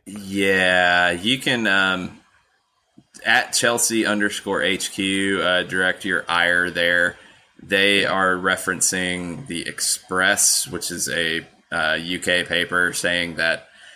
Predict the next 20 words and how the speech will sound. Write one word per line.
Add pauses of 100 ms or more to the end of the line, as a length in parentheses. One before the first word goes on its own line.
(160)
Orlando,
L
A
Galaxy,
Seattle,
Atlanta,
and
Chicago
are
keen
to
offer
Frank
Lampard
another
contract
in
M
L
S.